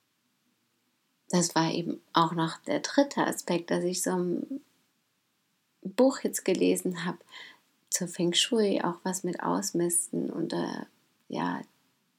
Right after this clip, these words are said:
Dinge zu verändern, Projekte zu beginnen, zu beenden, zu tun hat, was auch noch mal einiges in mir bewirkt hat, auch auf die Wohnung bezogen. Aber dazu werde ich euch sicher noch mal ein andermal erzählen.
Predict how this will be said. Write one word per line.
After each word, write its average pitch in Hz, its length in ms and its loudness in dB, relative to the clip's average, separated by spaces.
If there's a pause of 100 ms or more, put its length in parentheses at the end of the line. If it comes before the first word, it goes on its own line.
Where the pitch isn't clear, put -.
(300)
Dinge 190 240 2
zu 196 160 -6
verändern, 185 540 0
Projekte 190 500 -4
zu - 160 -6
beginnen, 175 420 -2
zu - 160 -4
beenden, 190 480 -2
zu 170 180 -2
tun 185 320 0
hat, 165 120 -2 (1800)
was 185 180 2
auch 202 240 4
noch 180 180 -2
mal 170 240 0
einiges 175 520 2
in 165 240 0
mir 160 180 4
bewirkt 180 640 -6
hat, - 280 -6
auch - 160 -8
auf 170 140 -8
die 160 200 -4
Wohnung 156 340 -2
bezogen. 156 600 -4 (280)
Aber 180 220 8
dazu 175 640 2
werde 170 280 2
ich 170 160 -2
euch - 200 -2
sicher 160 280 0
noch 165 180 -4
mal - 160 -4
ein - 160 -4
andermal 160 540 0
erzählen. 170 520 -2